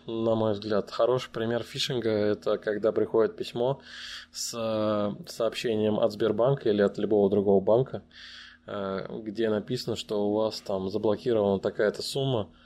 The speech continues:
срочно зайдите и посмотрите, всё ли нормально там, или там у вас по-, у вас была какая-то непонятная попытка входа.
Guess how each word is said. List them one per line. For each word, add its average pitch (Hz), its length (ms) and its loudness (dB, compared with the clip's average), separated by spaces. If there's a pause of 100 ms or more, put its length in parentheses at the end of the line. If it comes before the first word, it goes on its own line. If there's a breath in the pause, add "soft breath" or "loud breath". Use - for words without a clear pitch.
(160 soft breath)
срочно - 440 -8
зайдите 107 760 0
и - 20 -2
посмотрите, 113 640 -4
всё 107 260 -4
ли 110 120 -2
нормально 104 520 2
там, 98 260 -2
или 98 140 0
там 98 180 0
у 95 60 2
вас 107 180 2
по-, 117 200 0
у - 20 2
вас 113 240 2
была 110 220 2
какая-то 110 400 0
непонятная 107 580 0
попытка 113 460 -2
входа. 120 420 -2